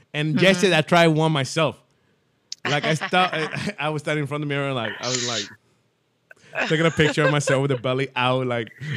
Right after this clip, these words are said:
Speaker 1: looking like,
Speaker 2: Uh,
Speaker 1: "Guess how many weeks?"
Speaker 2: own it. Own
Speaker 1: I'm like,
Speaker 2: it.
Speaker 1: "Guess how
Speaker 2: Own
Speaker 1: many
Speaker 2: it.
Speaker 1: weeks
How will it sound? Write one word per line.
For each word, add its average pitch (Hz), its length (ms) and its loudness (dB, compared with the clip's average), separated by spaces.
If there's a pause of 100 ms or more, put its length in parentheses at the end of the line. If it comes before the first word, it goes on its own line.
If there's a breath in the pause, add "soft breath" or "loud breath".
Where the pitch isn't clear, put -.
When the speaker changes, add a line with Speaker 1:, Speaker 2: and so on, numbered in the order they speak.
Speaker 1:
looking 139 340 0
like, 127 260 0
Speaker 2:
Uh, - 560 -4
Speaker 1:
"Guess 151 180 6
how 175 120 6
many 180 220 4
weeks?" 180 400 8
Speaker 2:
own 311 200 0
it. 220 460 -2
Own 214 320 -4
Speaker 1:
I'm 208 200 0
like, 180 100 2
Speaker 2:
it. 156 160 -6
Speaker 1:
"Guess 175 200 2
how 190 100 4
Speaker 2:
Own 202 60 2
Speaker 1:
many 208 160 4
Speaker 2:
it. 208 40 6
Speaker 1:
weeks 202 460 4